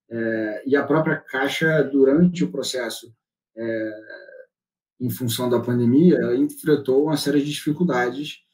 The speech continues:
relacionadas a fraudes, relacionadas a cadastro, coisas dessa natureza. Então, traz pra gente um pouco o outro lado da moeda, assim, né? Quais foram as dificuldades que a Caixa enfrentou durante o processo e quais foram os resultados que ela obteve, que eu acho que a gente consegue equilibrar um pouco a balança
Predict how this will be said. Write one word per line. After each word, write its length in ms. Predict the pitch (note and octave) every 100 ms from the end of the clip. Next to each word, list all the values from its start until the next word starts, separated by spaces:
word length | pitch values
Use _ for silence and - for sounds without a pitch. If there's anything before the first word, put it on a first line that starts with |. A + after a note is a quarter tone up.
| _ _ -
relacionadas 520 | A#2+ B2+ B2 A2+ A2
a 40 |
fraudes, 540 | A#2+ B2 C#3+ C#3 A2+ A2+
relacionadas 460 | A#2 A2+ A#2 A2+
a 60 | A2+
cadastro, 480 | B2 A#2 C#3 - -
coisas 180 | B2 B2+
dessa 240 | - C3
natureza. 420 | A2+ B2 A#2+ - _ _ _ _ -
Então, 140 | B2+
traz 300 | C3+ F#3+ F#3+
pra 180 | G3 F#3
gente 280 | E3+ E3 E3
um 100 | D3+
pouco 320 | E3+ E3+ F3
o 360 | E3 D3 C3
outro 260 | D#3 D#3+ D3+
lado 180 | C#3 C3+
da 100 | C3
moeda, 360 | B2 A#2+ A2
assim, 200 | - A2+
né? 120 | A2+ -
Quais 180 | B2+ A#2+
foram 160 | D3
as 80 | D3
dificuldades 880 | - D3+ D3+ C3+ D3+ D#3 C3+ - - _ _ _ _
que 80 | -
a 40 |
Caixa 260 | C#3 C3+ C#3+
enfrentou 380 | C#3+ C3 B2+
durante 280 | A#2+ B2 A#2
o 60 | -
processo 600 | A#2+ - C3 E3+ E3 E3+
e 60 |
quais 160 | E3+ D#3+
foram 160 | - D#3
os 80 | D3
resultados 420 | C#3+ - C#3 -
que 100 | D3
ela 100 | C#3
obteve, 480 | C#3 - B2+ A#2 -
que 100 | A#2+
eu 40 |
acho 100 | A#2+
que 60 | A#2+
a 40 |
gente 200 | B2 -
consegue 280 | C3 C3 B2+
equilibrar 400 | B2 C3+ A#2+ B2
um 80 | A#2
pouco 220 | A#2+ C3
a 40 |
balança 480 | C3 A#2 A#2+ - B2